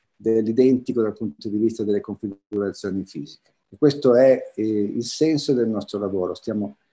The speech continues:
cercando di lavorare su questo, studiando le frazioni, studiando le loro caratteristiche, la loro funzionalità, e cercando di capire come possiamo veramente,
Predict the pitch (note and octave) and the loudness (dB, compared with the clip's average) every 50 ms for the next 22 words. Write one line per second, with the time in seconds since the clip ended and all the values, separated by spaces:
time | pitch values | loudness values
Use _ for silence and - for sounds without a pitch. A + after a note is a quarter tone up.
0 | _ _ _ - A#2 A2 - C#3+ C#3+ C#3+ C#3 B2+ B2+ B2 A#2+ B2 B2+ C3 C3 C3+ | _ _ _ -12 -4 0 4 6 6 6 6 6 6 6 6 6 6 6 6 4
1 | B2+ - F3 - - C3+ C#3 D3+ D3+ D3+ - - G#2+ G2 - - _ _ _ _ | 4 4 0 2 4 4 4 4 2 0 0 -2 -2 -2 -2 -8 _ _ _ _
2 | _ _ _ _ _ _ - - - G#2+ A#2 B2 B2 C3 B2 A#2+ G#2+ A2 G#2 - | _ _ _ _ _ _ -14 -12 -8 -4 -4 -2 0 2 2 2 2 0 -2 -2
3 | C3+ C3 - - - D3+ D3+ D3+ C#3 A2 - - A2+ A2 A2+ G#2+ G#2+ A2 G#2+ G#2 | -4 -6 -4 -2 0 2 2 2 2 0 -2 -4 -4 -4 -4 -4 -4 -6 -6 -4
4 | G#2 G#2 G#2+ G#2 G#2+ - A2+ A2 A2+ A2 - - A2 A#2+ C#3+ C#3+ C#3+ - - G#2 | -4 -4 -4 -4 -6 -6 -6 -8 -8 -8 -4 -2 2 2 2 2 0 -2 -8 -8
5 | G#2+ G#2+ G2+ G#2+ A2 G#2+ G#2+ - A#2+ A2 - - B2 C3+ D#3 D#3 D3 - A2+ G2+ | -6 -6 -4 -4 -4 -4 -6 -8 -8 -10 -6 -4 -2 -2 -2 -2 -2 -4 -4 -4
6 | G2+ - - _ _ _ _ _ _ _ _ - G2+ - C3+ B2+ - C#3 C3+ C#3+ | -4 -6 -10 _ _ _ _ _ _ _ _ -10 -2 0 0 2 4 4 6 8
7 | D3 C#3 C3+ A#2 A2+ A2 A2 G#2+ G#2+ G2+ G2+ G2 F#2+ - C3+ C3 - - B2 A#2+ | 8 8 6 6 6 4 4 4 4 2 2 0 -2 -4 -6 -6 -4 -2 0 2
8 | C3 B2+ C3 A#2+ A#2+ - A2+ G#2 A2+ A2+ A2+ - _ A#2 G#2+ - - B2 A2+ A2+ | 4 4 4 2 0 -2 -4 -2 -2 -2 -4 -6 _ -10 -10 -6 -4 -2 -2 -2
9 | A#2+ A2 G2+ A#2 A2+ A2+ A2+ A#2 A#2 A#2+ A#2+ A2+ A2+ - A2+ A2 A2+ - _ | -2 -2 -2 -2 0 0 0 -2 -2 -2 -2 -4 -2 -4 -4 -4 -4 -6 _